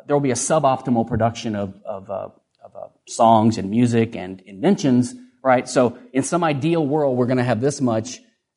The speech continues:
uh, but we only have this much because of market failure, right? The public goods problem. So the government comes in, gives these monopolies, raises the level back to where it should be. Well, how do we know that we're at the ultimate, the optimal level, right? Maybe, maybe the patent system helps get us to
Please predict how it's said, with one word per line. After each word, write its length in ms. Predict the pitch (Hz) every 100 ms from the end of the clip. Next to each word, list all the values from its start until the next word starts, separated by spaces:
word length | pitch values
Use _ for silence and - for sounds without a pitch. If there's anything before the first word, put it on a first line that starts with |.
| -
uh, 200 | 110 104
but 160 | 113
we 140 | 127 139
only 160 | 156
have 100 | 143
this 180 | 135 165
much 200 | 135 127
because 260 | 120 127 117
of 80 |
market 340 | 110 127 123 85
failure, 360 | 110 117 95
right? 200 | 98 101
The 60 | 104
public 300 | 101 110 104
goods 160 | 117 113
problem. 320 | - 101 101
So 100 | 117
the 80 | 107
government 340 | 135 147 131
comes 220 | 139 127
in, 160 | 127 120
gives 160 | 135
these 160 | 131 117
monopolies, 720 | 117 120 135 127 117 117 113 - _ _
raises 320 | 117 120 113
the 80 | 113
level 240 | 117 113
back 220 | 107 104
to 80 | 117
where 100 | 107
it 80 | 95
should 220 | 196 151
be. 220 | 98 95 _ _ _
Well, 120 | -
how 100 | 127
do 80 | 208
we 100 | 214
know 440 | 185 175 170 160 - _ -
that 120 | 139
we're 140 | 139
at 120 | 147 160
the 100 | 135
ultimate, 440 | 139 127 - -
the 80 | 127
optimal 380 | 127 - 117 117
level, 420 | 139 117 95 - -
right? 220 | 117 - - -
Maybe, 400 | 143 156 151 -
maybe 300 | 135 165 180
the 100 | 135
patent 320 | - 160 147
system 320 | - 135 131
helps 280 | 123 135 -
get 200 | - 131
us 200 | 117 - -
to 260 | 120 107